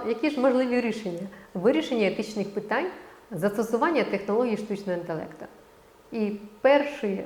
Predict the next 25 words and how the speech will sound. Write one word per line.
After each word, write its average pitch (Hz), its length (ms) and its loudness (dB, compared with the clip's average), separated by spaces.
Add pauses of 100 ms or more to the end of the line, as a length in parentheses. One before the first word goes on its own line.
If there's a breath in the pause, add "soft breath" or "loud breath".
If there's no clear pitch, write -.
(160)
напрямок, 190 600 2
в - 20 0
якому 196 300 2
маємо 180 400 2 (100)
працювати, 247 680 -2
звичайно, 214 440 0 (100)
це 233 140 6
розроблення 190 540 2
стандартів 180 520 2
штучного 165 400 -6
інтелекту. - 420 -10 (400 loud breath)
Крок 269 200 6
за 226 100 4
кроком, 311 400 4 (300 loud breath)
як 285 180 4
ми 247 100 4
маємо 214 360 2
діяти 247 560 0 (140)
в - 20 -20
ситуаціях 262 600 2
використання 196 680 -2
штучного 170 420 -6
інтелекту. 170 460 -6 (1120 loud breath)
Другий 269 260 6
напрямок, 202 460 2